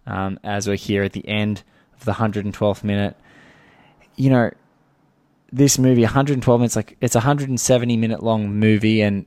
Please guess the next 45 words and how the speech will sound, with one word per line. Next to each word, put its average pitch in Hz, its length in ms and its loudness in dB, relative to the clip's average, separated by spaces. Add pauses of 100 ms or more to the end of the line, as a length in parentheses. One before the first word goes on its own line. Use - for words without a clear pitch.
and 104 280 -4
the 101 180 0
whole 117 180 4
time 120 220 0
we've 110 140 0
been 101 100 -4
saying 107 300 0
that 101 260 -2 (380)
in 107 120 -4
this 104 140 -2
project, 104 420 0
it's 98 120 -8
like 101 100 -6
a 104 40 -8
hundred 113 260 -2
and 107 80 -4
seventy 104 320 -2
odd 101 120 -2
minutes, 98 500 -4 (340)
but 107 340 2
it's 107 140 -4
a 104 40 0
hundred 104 280 -2
and 101 100 -6
sixty-four 120 720 0
or 110 40 4
sixty-five 131 680 0
minutes 117 340 0
pre-credits. 107 800 0 (340)
And 110 140 -2
so, 113 340 6
you 117 140 -2
know, 107 80 0
we've, 110 340 -4
we've 117 140 -6
got, 143 140 2
like, 143 160 2
fifty, 139 560 -2 (120)
fifty-ish 135 680 -2
minutes 127 320 0
to 120 80 -2
go 110 320 4
in 107 100 0
this 104 180 -4
movie, 104 480 0